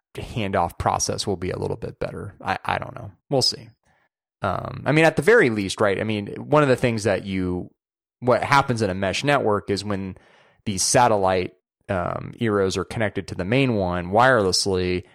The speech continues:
you lose a lot of throughput by doing that. So, you know, when I'm connected to that family room Eero that's hooked up to the cable modem, I'm getting, you know, my, basically my full, you know, two fifty down or whatever.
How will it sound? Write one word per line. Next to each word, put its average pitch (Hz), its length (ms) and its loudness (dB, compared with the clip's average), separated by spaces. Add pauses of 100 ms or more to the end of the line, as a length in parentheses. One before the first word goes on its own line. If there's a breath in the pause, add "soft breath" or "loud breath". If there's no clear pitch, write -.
you 131 140 2
lose 156 220 4
a 120 60 4
lot 101 160 4
of - 100 -4
throughput - 460 -4
by 87 140 -2
doing 92 340 -4
that. - 380 -12
So, 92 500 0 (440 soft breath)
you 139 100 0
know, 87 120 0
when 98 140 0
I'm 101 120 -2
connected 101 380 -4
to 101 100 -2
that 85 280 -2
family 104 320 0
room 90 220 -4
Eero 87 420 -2
that's 85 240 -4
hooked - 220 -4
up 92 120 -4
to - 80 -8
the - 100 -8
cable 180 280 4
modem, 92 320 0
I'm 92 140 -4
getting, 90 640 -6
you 110 140 -6
know, 90 220 -6
my, 92 180 -4
basically 101 600 -4
my 85 200 -6
full, 87 640 -2
you 98 80 -8
know, 92 140 -8
two 101 180 -6
fifty 92 320 -6
down 92 320 -4
or 90 120 -8
whatever. 50 640 -6